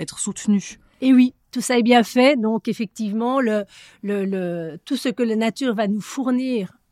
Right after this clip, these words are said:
Speaker 2: aux différentes saisons, c'est ce dont notre corps a besoin à ce moment-là. Et, euh, en ce qui concerne notre système immunitaire, il faut qu'il soit en forme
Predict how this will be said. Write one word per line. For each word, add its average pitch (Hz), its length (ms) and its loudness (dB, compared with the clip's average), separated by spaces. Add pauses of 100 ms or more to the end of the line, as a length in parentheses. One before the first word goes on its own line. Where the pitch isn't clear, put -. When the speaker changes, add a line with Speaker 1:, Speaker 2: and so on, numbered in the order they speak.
(180)
Speaker 2:
aux 233 100 -6
différentes 190 420 -6
saisons, 214 600 -8
c'est - 420 -4 (200)
ce - 200 -12
dont 208 180 -6
notre 190 300 -8
corps 240 320 -8
a 208 80 -10
besoin 190 400 -8
à 202 80 -12
ce - 160 -14
moment-là. 175 320 -10 (440)
Et, 247 320 0 (220)
euh, 196 220 -4
en 196 160 -6
ce - 100 -14
qui 233 100 -8
concerne 202 360 -6
notre 185 240 -8
système 180 400 -8
immunitaire, 175 600 -4
il 247 100 -6
faut 220 140 -8
qu'il 190 160 -8
soit - 140 -10
en 185 80 -4
forme 208 400 -2